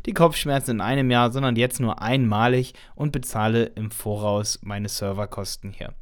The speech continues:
Und egal, wo man ist, man hat eigentlich immer ähnliche Kosten. Drei Euro fünfundneunzig ist schon sehr, sehr, sehr günstig.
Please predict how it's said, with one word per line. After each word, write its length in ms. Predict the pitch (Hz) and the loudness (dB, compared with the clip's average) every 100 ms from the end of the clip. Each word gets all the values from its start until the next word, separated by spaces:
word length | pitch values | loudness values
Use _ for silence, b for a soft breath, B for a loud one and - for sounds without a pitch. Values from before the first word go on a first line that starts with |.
| B B B | B B B
Und 140 | - 143 | -2 2
egal, 400 | 156 147 202 175 | 6 8 8 6
wo 80 | 170 | 4
man 180 | 131 | 2
ist, 340 | 110 170 226 - | 2 2 0 0
man 160 | 123 | -2
hat 140 | 131 139 | -2 -2
eigentlich 340 | 131 131 120 | -2 0 0
immer 280 | 143 180 - | 2 2 4
ähnliche 460 | 147 196 220 - 185 | 2 2 2 0 0
Kosten. 460 | 185 175 - 165 | 2 0 0 -4
Drei 180 | 135 135 | 2 4
Euro 180 | 139 131 | 4 2
fünfundneunzig 580 | - 127 120 135 131 - | 0 2 4 4 0 -2
ist 120 | - | -2
schon 200 | - 107 | 0 2
sehr, 240 | 117 143 | 4 4
sehr, 160 | 127 113 | 4 2
sehr 180 | 107 101 | 2 2
günstig. 540 | 123 160 160 160 - | 2 2 2 0 -2